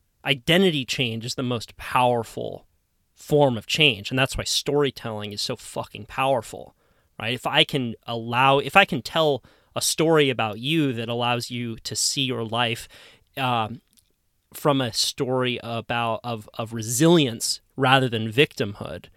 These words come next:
that's gonna change y-, the way that you think, think about yourself, the way that you eat, exercise, because you're just falling in line.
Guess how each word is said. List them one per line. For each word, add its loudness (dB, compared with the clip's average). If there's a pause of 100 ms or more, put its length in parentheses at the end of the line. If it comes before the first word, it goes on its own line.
(300)
that's 2
gonna 0
change -2 (280)
y-, -18 (360)
the -4
way -4
that -8
you -12 (220)
think, -6
think -4
about 0
yourself, -4 (300)
the 2
way -2
that -8
you -12 (800)
eat, -2 (140)
exercise, -2
because -4
you're -4
just -4
falling 0
in -4
line. -6